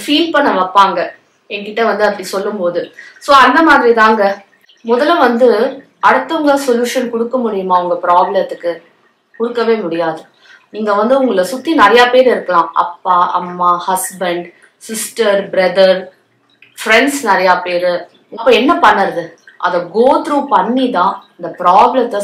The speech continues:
சால்வ் வந்து பண்ண முடியுங்க. லைஃப்ல எல்லாருக்கும் இல்ல, certain period, period of time வந்து வரும். அதை வந்து நீங்க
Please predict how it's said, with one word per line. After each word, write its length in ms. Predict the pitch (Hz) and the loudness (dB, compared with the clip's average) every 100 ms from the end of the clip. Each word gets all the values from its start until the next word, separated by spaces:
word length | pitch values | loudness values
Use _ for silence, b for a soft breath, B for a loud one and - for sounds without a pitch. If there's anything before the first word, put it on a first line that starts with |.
| - | -4
சால்வ் 400 | 185 180 226 196 | 0 2 0 -2
வந்து 240 | 185 170 202 | -8 -10 -6
பண்ண 300 | 175 165 196 | -4 -4 -4
முடியுங்க. 420 | 180 170 165 160 160 _ b b b _ _ _ _ - | -8 -8 -10 -12 -14 _ b b b _ _ _ _ -4
லைஃப்ல 500 | 220 262 - 339 233 | 2 2 2 0 2
எல்லாருக்கும் 520 | 202 220 - 254 202 | 4 4 2 0 -2
இல்ல, 320 | 180 202 202 - - | -2 -6 -8 -16 -4
certain 480 | 262 277 277 330 294 | 0 0 0 -4 -2
period, 500 | 262 262 285 294 285 - | -2 -2 2 0 0 -4
period 300 | 277 302 277 | -6 -2 0
of 100 | 240 - | -2 0
time 320 | 208 208 254 | 2 2 0
வந்து 260 | 208 202 202 | -2 -2 0
வரும். 300 | 170 175 175 - _ b b b | 2 0 -2 -12 _ b b b
அதை 260 | b 202 202 | b 0 2
வந்து 600 | 208 233 311 247 269 - _ | 0 0 0 0 -2 -8 _
நீங்க 340 | 220 214 190 | -10 -4 -4